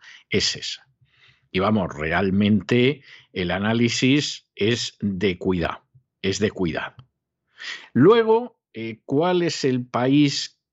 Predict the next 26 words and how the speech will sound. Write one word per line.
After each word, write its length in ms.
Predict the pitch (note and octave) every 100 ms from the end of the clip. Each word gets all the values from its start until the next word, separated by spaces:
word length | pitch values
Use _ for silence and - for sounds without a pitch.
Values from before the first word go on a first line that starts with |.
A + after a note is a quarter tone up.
| -
que 140 | A2+
tiene 480 | - - C#3 D3 B2+
menos 340 | B2+ A#2 -
corrupción? 720 | - G#2+ A2+ G#2+ F#3 G3+ C#3 _
Uruguay. 500 | F2+ F2+ A#2 G#3 - _ _ _ _ _ _ _ _ _ _ - -
Uruguay, 540 | A2 B2 D3 F3 F3
que 180 | - F#2
no 80 | A2+
está 240 | - A#2+
pasando 400 | A2 B2 B2 G#2
ni 180 | F#2+ G2
de 140 | F#2
lejos 400 | A#2 B2 - F#2+
sus 260 | - F#2 F2
mejores 540 | F#2 - G#2+ G#2 -
momentos, 720 | G#2+ A2+ D3 C3+ - D2+ -
todo 160 | - F#2
lo 100 | G#2+
contrario. 720 | G#2 G#2+ G#2+ C#3+ A#2 A#2+ - - - - -
Sin 200 | - A#2
embargo, 260 | A#2 D#3 F3+
es 120 | -
un 180 | D#3+ D3
país 720 | C3+ C3+ E3+ C3+ C#3+ - - _
que 80 | -
experimentó 1200 | A2 - - A2 D#3+ F3+ C#3+ C3 - C#3+ A#2+ -